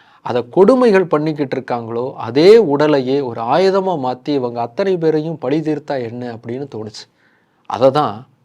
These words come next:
நடைமுறைப்படுத்த ஆரம்பிச்சா. தாத்ரி குட்டி நம்பூதிரி பார்ப்பனர்கள் சமூகத்துல பிறந்ததால நான் ஏற்கனவே சொன்ன மாதிரி எப்பவும் முக்காடு போட்டபடி தான் அவ இருந்தா.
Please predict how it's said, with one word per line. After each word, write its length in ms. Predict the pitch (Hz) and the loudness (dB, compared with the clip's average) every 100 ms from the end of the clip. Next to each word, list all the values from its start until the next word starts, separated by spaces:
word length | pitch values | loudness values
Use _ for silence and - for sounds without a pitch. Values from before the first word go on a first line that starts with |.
| _ | _
நடைமுறைப்படுத்த 720 | 113 127 170 151 120 117 107 107 | -8 -6 -4 -6 -8 -10 -14 -14
ஆரம்பிச்சா. 440 | 107 107 110 - _ _ _ _ _ _ - | -16 -18 -20 -20 _ _ _ _ _ _ 0
தாத்ரி 380 | 165 247 240 208 | 4 4 2 -2
குட்டி 440 | 156 131 165 247 - | -6 -6 -8 -8 -6
நம்பூதிரி 480 | 151 233 277 247 202 | -4 -2 -2 0 0
பார்ப்பனர்கள் 680 | 160 190 - 196 170 151 160 | 2 2 0 -2 0 -2 -4
சமூகத்துல 360 | 156 151 139 131 | -4 -4 -4 -2
பிறந்ததால 760 | 139 170 151 127 110 127 151 165 | -2 0 -2 -2 -4 -4 -4 -8
நான் 120 | 117 | -4
ஏற்கனவே 500 | 127 190 196 196 202 | 0 2 0 -2 -2
சொன்ன 280 | - 143 139 | -4 -6 -6
மாதிரி 380 | 123 127 151 127 | -4 -4 -2 -4
எப்பவும் 300 | 160 170 147 | -2 -6 -6
முக்காடு 380 | 131 185 185 165 | -4 0 2 0
போட்டபடி 480 | 139 135 120 120 | -2 -4 -6 -6
தான் 120 | 120 143 | -6 -6
அவ 120 | 120 | -8
இருந்தா. 360 | 117 120 117 | -10 -10 -12